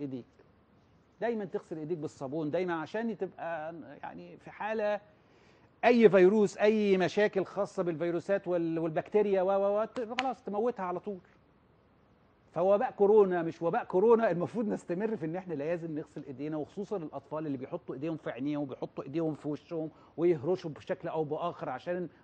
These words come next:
بعض الامراض الجلدية اللي احنا ممكن نتناولها النهاردة. فدايمًا لازم الايدين دايمًا تكون ايه؟ نظيفة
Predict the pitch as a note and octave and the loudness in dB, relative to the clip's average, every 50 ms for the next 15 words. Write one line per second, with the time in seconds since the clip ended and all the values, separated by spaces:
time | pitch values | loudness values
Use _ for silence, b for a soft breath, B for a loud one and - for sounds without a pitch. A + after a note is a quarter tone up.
0 | B C#3 - E3+ E3+ D#3 D#3+ - D3 D3 D#3+ F3 E3 E3 C3+ C3 C#3 C3+ E3+ E3+ | B -4 -2 -2 -2 -4 -6 -6 -4 -2 -2 -2 -2 -2 -2 -4 -2 0 0 0
1 | D#3+ D#3 D3 D#3+ D#3 E3 F3 - E3+ D#3 D3+ C#3 C#3 D3 D3 D3+ E3 F3+ E3+ D#3+ | 0 0 -2 -2 -2 -2 -2 -2 -4 -4 -4 -4 -4 -4 -2 0 0 0 0 0
2 | D3 D3 D3 C#3 F3+ E3+ C3 D#3+ C#3+ b b b b b b b b b b _ | -2 -2 -2 -2 -4 -2 -4 -6 -8 b b b b b b b b b b _
3 | - C3+ F#3+ A3 A#3 A3 G#3+ G3+ F#3 G#3 G#3+ F#3 G3+ F#3+ F3 D3 C#3+ D3 C#3+ F3+ | -4 0 0 0 2 0 0 0 2 2 2 2 2 0 0 -2 -4 -2 0 0
4 | G3 G3+ E3+ C#3+ E3 F3+ F3+ D#3+ D3+ C#3 - C3+ - D3+ E3 E3 D3 - D3+ E3 | 0 0 0 -2 -2 -2 -2 -4 -6 -8 -10 -14 -10 -8 -8 -8 -6 -6 -8 -8
5 | D3+ A#2+ - _ _ _ _ _ _ _ _ _ _ _ _ _ D3+ D3+ D3 D3 | -8 -8 -12 _ _ _ _ _ _ _ _ _ _ _ _ _ -6 -4 0 0
6 | F3+ C#3+ - - | 0 0 -2 -8